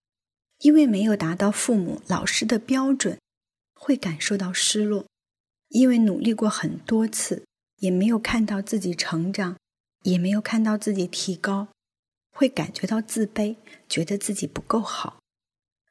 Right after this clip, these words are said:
第二个感受就是烦，压力很大。作业写得很多，会让他们感觉到很烦。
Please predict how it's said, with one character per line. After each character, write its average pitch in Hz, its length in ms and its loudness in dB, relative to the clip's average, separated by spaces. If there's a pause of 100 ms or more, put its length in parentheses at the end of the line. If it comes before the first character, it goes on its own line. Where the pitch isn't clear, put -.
(100)
第 - 100 0
二 302 80 8
个 226 140 0
感 165 220 -4
受 208 220 -4
就 190 160 -4
是 180 360 -6 (260)
烦， 190 540 -6 (480)
压 220 180 2
力 214 100 2
很 202 260 -6
大。 - 220 -4 (840)
作 311 180 6
业 285 400 6
写 185 280 2
得 208 100 -2
很 214 300 -2
多， 202 440 0 (380)
会 254 180 0
让 220 180 -2
他 247 140 -4
们 247 140 2
感 170 240 -6
觉 165 100 -8
到 208 140 -4
很 165 260 -8
烦。 190 460 -6